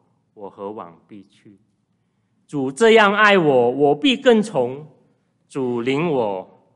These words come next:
何往，我必去。我们搬家的原因是什么呢？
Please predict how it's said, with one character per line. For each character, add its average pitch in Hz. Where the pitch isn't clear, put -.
何 113
往， 87
我 95
必 110
去。 98
我 123
们 131
搬 165
家 156
的 120
原 107
因 120
是 123
什 95
么 90
呢？ 104